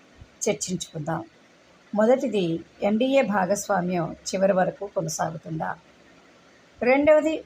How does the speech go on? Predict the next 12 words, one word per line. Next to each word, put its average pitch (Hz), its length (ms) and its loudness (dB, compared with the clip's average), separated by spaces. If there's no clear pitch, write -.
పవన్ 247 280 2
కళ్యాణ్ 240 340 2
తెలుసుకోవాల్సినటువంటి 202 1080 -2
విషయాలు 180 460 -6
ఏమిటి? 165 380 -8
మూడవది 220 720 2
జగన్ 226 540 2
పార్టీలో 196 520 0
ప్రక్షాళన 220 840 -2
చేయవలసిన 175 460 -4
అంశాలు 170 440 -6
ఏమిటి? - 260 -18